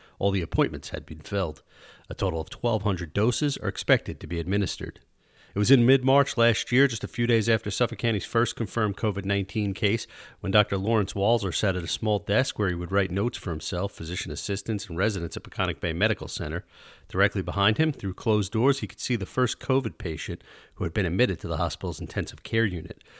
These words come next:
So much was unknown at the time about covid nineteen, which had just been officially labeled a global pandemic by the World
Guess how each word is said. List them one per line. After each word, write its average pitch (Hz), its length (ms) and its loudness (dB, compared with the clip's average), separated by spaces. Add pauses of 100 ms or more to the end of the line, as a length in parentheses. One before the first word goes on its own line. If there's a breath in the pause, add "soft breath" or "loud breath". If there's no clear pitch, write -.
(160 loud breath)
So 98 200 -2
much 107 300 0
was 90 160 -2
unknown 101 400 2
at 101 80 0
the - 80 -8
time 117 340 0
about 85 280 0
covid 92 300 -2
nineteen, 90 540 -2
which 95 200 -4
had 82 160 -8
just - 260 0
been 92 140 -2
officially 87 460 -4
labeled 107 380 -2
a 104 40 -4
global 92 340 -4
pandemic 90 580 -2
by 82 120 -2
the 80 80 -8
World 95 260 -2